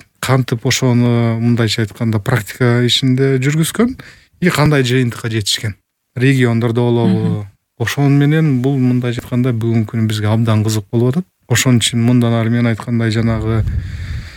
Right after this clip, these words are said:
Speaker 1: практика жүзүндө болсо дагы ойлоп атабыз. Ушунун баарын бир ра-, региондо болобу же шаарды өнүктүрүүдө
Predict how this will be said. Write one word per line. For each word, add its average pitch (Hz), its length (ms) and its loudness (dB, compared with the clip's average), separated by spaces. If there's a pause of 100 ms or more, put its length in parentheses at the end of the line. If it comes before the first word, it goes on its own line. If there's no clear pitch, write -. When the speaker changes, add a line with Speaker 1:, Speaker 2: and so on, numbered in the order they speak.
(320)
Speaker 1:
практика 123 480 -2
жүзүндө 120 400 0
болсо 117 320 0
дагы 113 400 0
ойлоп 120 320 2
атабыз. - 480 -2 (160)
Ушунун 120 360 0
баарын 113 720 0 (160)
бир 123 320 0 (200)
ра-, 123 300 2
региондо 120 480 0
болобу 117 460 0
же 101 120 -4
шаарды 120 640 -4
өнүктүрүүдө 117 680 0